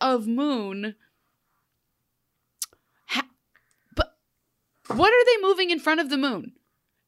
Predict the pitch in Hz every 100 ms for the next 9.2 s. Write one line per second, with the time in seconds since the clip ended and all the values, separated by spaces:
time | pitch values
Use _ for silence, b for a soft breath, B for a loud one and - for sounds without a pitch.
0 | _ _ - 269 - 247 - _ _ _
1 | _ _ - - _ _ _ b b _
2 | - 403 285 262 - _ _ _ 254 262
3 | 202 - - 240 233 202 - - 254 180
4 | _ - 254 214 175 208 269 202 233 202
5 | 175 143 - B - 269 247 240 302 262
6 | 247 247 214 190 208 247 254 - 208 226
7 | 277 - _ 226 277 - _ - 262 285
8 | 208 - - 214 190 240 202 180 - 269
9 | 226 165